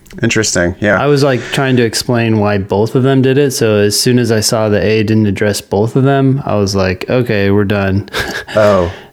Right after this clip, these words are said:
Speaker 2: And then it was like, "Wait, the question is actually, why does the customer say thank you, not why do they both say thank you?"
Speaker 1: Y-, yeah. Um,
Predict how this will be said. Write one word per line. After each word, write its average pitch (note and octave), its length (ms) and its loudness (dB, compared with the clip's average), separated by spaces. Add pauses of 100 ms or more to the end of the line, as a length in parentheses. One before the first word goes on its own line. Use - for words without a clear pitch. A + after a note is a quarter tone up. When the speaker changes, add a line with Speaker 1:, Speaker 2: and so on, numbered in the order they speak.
(120)
Speaker 2:
And A2 240 2
then A2 240 2
it - 80 0
was A2 160 2
like, G#2 220 -2
"Wait, A#2 540 -2
the B2+ 80 -2
question C3 400 -2
is G#2 120 0
actually, A2 680 0
why G#2+ 280 -2
does A2+ 260 0
the F2+ 120 -2
customer A#2+ 720 -2
say G2+ 220 -2
thank G2 340 -2
you, F#2+ 120 0
not G#2 340 0
why G2 380 0
do F#2+ 340 0
they F#2 200 0
both A2+ 540 -2
say F2 360 -2
thank - 360 -6
you?" C#2 260 -4
Speaker 1:
Y-, - 120 -6 (100)
yeah. G2+ 920 -2
Um, F#2 440 0